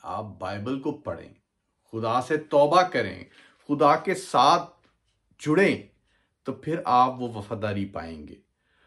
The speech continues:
तो गीत गाते हुए, गीत गाते हुए देखें उसके आगे हाजिर हों।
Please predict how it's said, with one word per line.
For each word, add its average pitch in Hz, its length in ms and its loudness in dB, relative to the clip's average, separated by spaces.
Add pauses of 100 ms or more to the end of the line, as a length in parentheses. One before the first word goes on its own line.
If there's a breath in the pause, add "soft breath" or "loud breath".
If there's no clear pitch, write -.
(320)
तो 175 180 2
गीत 160 560 0
गाते 160 400 4
हुए, 113 300 -4 (680)
गीत 165 320 -4
गाते 156 400 0
हुए 143 320 0
देखें 123 500 -4 (220)
उसके - 380 -12
आगे 92 520 -10
हाजिर 104 440 -8
हों। - 180 -18